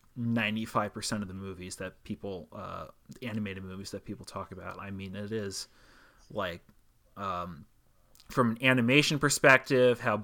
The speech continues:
Bird plays with, like, light and shadow, from, like, like, having, like, a literal, like,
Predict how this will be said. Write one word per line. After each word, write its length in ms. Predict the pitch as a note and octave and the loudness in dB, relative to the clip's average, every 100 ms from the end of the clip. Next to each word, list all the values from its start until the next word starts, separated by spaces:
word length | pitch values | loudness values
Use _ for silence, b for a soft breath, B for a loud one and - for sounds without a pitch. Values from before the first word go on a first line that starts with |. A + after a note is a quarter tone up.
| - | -2
Bird 280 | A2+ G#2+ G#2 | 0 0 0
plays 280 | - G#2+ G2 | 0 0 -4
with, 120 | F#2 | -10
like, 140 | G2 G#2 | -10 -6
light 240 | G#2 F2+ | -6 -6
and 100 | G2 | -8
shadow, 520 | - A2+ A2 G#2+ G#2+ | 2 4 4 2 0
from, 300 | - A2+ G2 | -2 -2 -2
like, 340 | F#2 F#2+ - - b b b b b _ _ _ - | -6 -10 -12 -20 b b b b b _ _ _ -2
like, 180 | B2+ A#2+ | 0 10
having, 360 | - C#3 C#3 | 12 12 12
like, 160 | C3 B2+ | 6 4
a 40 | |
literal, 560 | B2 B2 A#2 A2+ A2 F#2+ | 6 8 8 8 6 2
like, 280 | G#2 F2+ | -2 -6